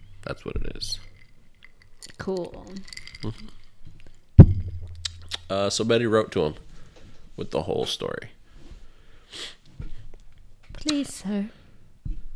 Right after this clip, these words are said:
Speaker 2: help me."
Speaker 1: <laughs> Yes. <laughs> Um, the letter was then passed on to a Walter N. Webb,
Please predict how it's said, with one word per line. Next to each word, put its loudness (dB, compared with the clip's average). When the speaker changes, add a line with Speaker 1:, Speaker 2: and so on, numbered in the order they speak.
Speaker 2:
help 0
me." -2
Speaker 1:
<laughs> -16
Yes. -4
<laughs> 0
Um, 8
the 4
letter 8
was 6
then 6
passed 6
on 4
to 0
a 4
Walter 4
N. 4
Webb, 0